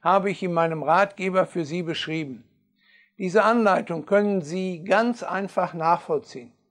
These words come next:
Immer wieder aufs Neue begeistern mich die Rückmeldungen meiner Leser, wenn sie mir erfreut berichten, wie fantastisch die Methoden und Techniken aus dem Buch Superprofit mit Hörbüchern bei Ihnen funktionieren.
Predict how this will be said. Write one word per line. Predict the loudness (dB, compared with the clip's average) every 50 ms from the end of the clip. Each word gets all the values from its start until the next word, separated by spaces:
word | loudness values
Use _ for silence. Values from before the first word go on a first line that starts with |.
| _ _ _ _ _ _ _ _ _ _
Immer | -2 0 2 4 4 2
wieder | 2 2 4 4 4 6
aufs | 4 2 0 -2 -4
Neue | 0 2 4 4 4 2 2
begeistern | 0 -2 0 2 4 4 4 4 2 0 0 0 0 2 0
mich | -4 -4 -6 -8 -14
die | -14 -10 -8
Rückmeldungen | -4 -4 -6 -6 -6 -4 -2 -2 -2 0 -2 -2 -2 -2 0
meiner | 0 0 2 2 2 2
Leser, | 2 2 2 2 2 2 0 -2 -6 -6 -8 _ _ _ _ _ _ -8
wenn | -6 -4 -4
sie | -2 -2 -2
mir | 0 0 2 2
erfreut | 4 2 2 0 0 2 4 4 4 4 2 -2
berichten, | -4 -2 0 0 -2 -2 -6 -10 -8 -6 -6 -6 -6 -8 _ _ _ _
wie | -14 -8 -6 -4 -4 -4
fantastisch | -2 -2 -4 -4 -2 2 2 2 2 0 -4 -10 -10 -10 -8
die | -8 -6 -6
Methoden | -6 -6 -4 0 2 4 4 4 4 0 -2 -6 -6 -8 _ _ _ _ _ -6
und | -2 0 0 0 2
Techniken | 2 2 2 2 -2 -6 -6 -4 -6 -6 -4
aus | -2 0 -2 -2 -2
dem | -2 -2 0 0 -2 -4 -8 _ _ _ _ _ _ _ _ _ _ _ _ _ _ _
Buch | 0 2 4 4 4 2 -2 -16 _ _ _ _
Superprofit | -10 -4 0 0 2 4 4 4 4 4 2 0 0 0 0 -2 -4 -4 -4
mit | -10 -8 -4 2
Hörbüchern | 4 6 6 4 4 0 -4 -2 -2 -2 -2 0 2
bei | 2 2 2
Ihnen | 2 0 -2 -2 -2 -4
funktionieren. | -6 -6 -6 -6 -6 -6 -4 -4 -4 -2 -2 0 0 2 0 0 -2